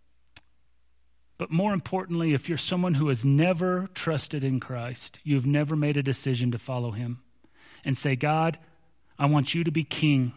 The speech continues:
You direct my thoughts, you direct my actions, you direct my desires, you direct everything in my life. Because I've tried it and I'm not succeeding."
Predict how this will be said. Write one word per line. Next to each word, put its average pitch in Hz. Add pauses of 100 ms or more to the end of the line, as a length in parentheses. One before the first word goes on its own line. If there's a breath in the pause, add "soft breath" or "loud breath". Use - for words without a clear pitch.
(500)
You 165
direct 170
my 127
thoughts, -
you 151
direct 143
my 127
actions, 151
you 135
direct 127
my 123
desires, 131 (1600)
you 147
direct 127
everything 165
in 156
my 151
life. 117 (1900)
Because 123
I've 151
tried 151
it 147
and 117
I'm 113
not 135
succeeding." 104